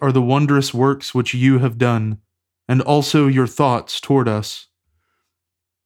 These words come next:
There is none who can be compared with you. If I should declare them and speak of them,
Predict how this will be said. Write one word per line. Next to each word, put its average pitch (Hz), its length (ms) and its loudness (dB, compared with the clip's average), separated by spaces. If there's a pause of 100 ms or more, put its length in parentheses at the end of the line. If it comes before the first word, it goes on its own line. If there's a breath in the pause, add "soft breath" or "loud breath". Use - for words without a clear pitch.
(280)
There 139 200 4
is 123 160 2
none 135 320 2
who 123 180 -2
can 127 140 2
be 120 140 2
compared 120 520 0
with 110 220 -4
you. 101 380 0 (1300)
If 117 180 -2
I 147 200 4
should 139 200 -2
declare 147 440 2
them 107 220 -4
and 120 160 -2
speak 147 340 -2
of 107 160 -4
them, 104 300 -2